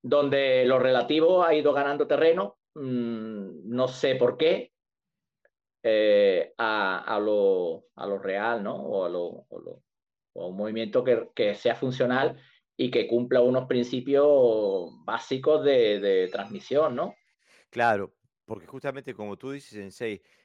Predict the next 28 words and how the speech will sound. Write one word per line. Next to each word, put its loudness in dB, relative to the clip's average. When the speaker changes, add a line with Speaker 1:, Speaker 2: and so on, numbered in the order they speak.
Speaker 2:
eh, -8
en -12
el, -12
eh, -10
en -10
el -6
encuentro -6
con -6
la 2
realidad, -2
este -14
tipo -14
de -6
principios -16
que -20
están -8
escritos -16
en -12
piedra, -6
Speaker 1:
Ujú. -8
Speaker 2:
eh, -8
desaparecen, -10
se -18
fuman, -12
¿no? -18
Este, -8
y, -10
pero 0